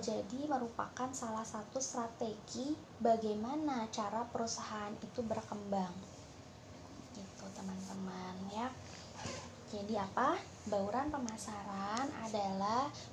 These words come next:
kumpulan variabel pemasaran yang dipakai oleh sebuah perusahaan atau badan usaha supaya bisa terwujud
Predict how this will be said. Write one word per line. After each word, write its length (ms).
kumpulan 580
variabel 800
pemasaran 1120
yang 160
dipakai 720
oleh 240
sebuah 640
perusahaan 1040
atau 220
badan 400
usaha 720
supaya 720
bisa 400
terwujud 880